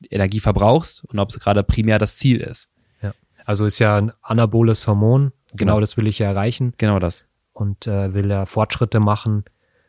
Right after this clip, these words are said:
Speaker 2: und eben nicht katabol werden. Also katabol ist ja per Definition nicht immer schlecht.
Speaker 1: Ja, ist ja auch Teilprozess von
Speaker 2: Ja.
Speaker 1: Sport, genau.
Speaker 2: Aber in dem Fall will ich alles machen, um eben diesen, ja, Anabolismus, ähm,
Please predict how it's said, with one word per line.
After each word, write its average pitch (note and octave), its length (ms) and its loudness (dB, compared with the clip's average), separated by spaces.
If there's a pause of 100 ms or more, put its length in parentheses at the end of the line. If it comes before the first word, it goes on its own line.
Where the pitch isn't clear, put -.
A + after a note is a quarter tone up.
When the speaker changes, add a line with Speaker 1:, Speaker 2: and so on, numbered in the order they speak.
(140)
Speaker 2:
und G#2 140 -6
eben G#2 240 0
nicht A2 280 0
katabol G2 600 -6
werden. F#2 160 -4
Also G#2+ 160 0
katabol B2+ 500 4
ist A#2+ 120 4
ja A#2+ 180 4 (340)
per A#2 120 2
Definition A#2+ 600 2
nicht A#2+ 140 2
immer G#2+ 180 0
schlecht. C3 400 -2 (640)
Speaker 1:
Ja, B2 200 0
ist A#2 140 0
ja C3+ 60 6
auch A#2+ 80 4
Teilprozess A#2 640 2
von G2+ 300 0
Speaker 2:
Ja. G#2+ 180 0
Speaker 1:
Sport, G#2+ 300 2 (100)
genau. G2+ 240 2
Speaker 2:
Aber A2 380 2
in A2+ 100 -4
dem G#2+ 160 -2
Fall G#2+ 380 0
will G#2 100 -2
ich G#2+ 160 -6
alles A2+ 280 -2
machen, A2 360 -2
um G#2+ 220 -2
eben G2+ 180 -2
diesen, G2 340 -2 (720)
ja, F#2 380 -10 (460)
Anabolismus, A2 1000 2 (320)
ähm, G2+ 380 -6